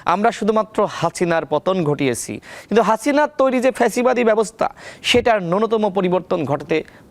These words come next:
পারিনি, এটা আমাদের ব্যর্থতা। এখন এই যে তরুণরা আমাদের আহ্বানে আসলো, তারা কি আগামী দুই মাস পরে যদি আমি ডাকি যে, "আসেন, এখন হাসিনার পতন হয়েছে, আমরা ফ্যাসিবাদী ব্যবস্থার পতন ঘটাবো,"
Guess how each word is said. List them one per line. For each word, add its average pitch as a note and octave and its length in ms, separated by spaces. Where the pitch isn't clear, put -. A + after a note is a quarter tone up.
পারিনি, F#3 440
এটা F3 220
আমাদের F3+ 240
ব্যর্থতা। B2+ 640
এখন G3 260
এই B3+ 180
যে C#4+ 80
তরুণরা B3 460
আমাদের G#3 280
আহ্বানে G3 400
আসলো, F3+ 480
তারা F3 220
কি G3+ 380
আগামী F#3 340
দুই E3 180
মাস F#3+ 320
পরে G3+ 320
যদি F#3 240
আমি F#3 160
ডাকি D3 500
যে, D#3+ 140
"আসেন, A#3 480
এখন G#3+ 420
হাসিনার G#3+ 580
পতন G#3 280
হয়েছে, G#3+ 360
আমরা F#3+ 400
ফ্যাসিবাদী F3 460
ব্যবস্থার D3+ 520
পতন D#3 400
ঘটাবো," A#2+ 440